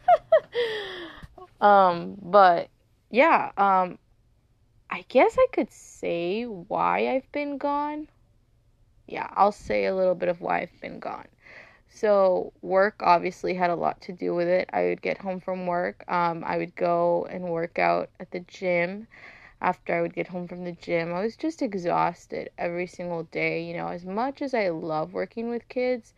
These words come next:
and any full-time job really will keep you on your toes and keep you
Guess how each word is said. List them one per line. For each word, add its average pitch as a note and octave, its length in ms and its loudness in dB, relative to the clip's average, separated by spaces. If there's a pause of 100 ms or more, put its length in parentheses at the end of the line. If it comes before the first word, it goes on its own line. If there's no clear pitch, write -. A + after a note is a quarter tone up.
(400)
and F#3+ 180 -8
any F3+ 320 -6
full-time A#3+ 540 -4
job A#3+ 400 0 (300)
really G3 720 -2 (540)
will F#3 680 4 (560)
keep - 280 -10
you D4 60 0
on D#4 80 0
your C4+ 140 2
toes F#3 500 -4
and F3+ 160 -8
keep - 240 -14
you F#3+ 140 -8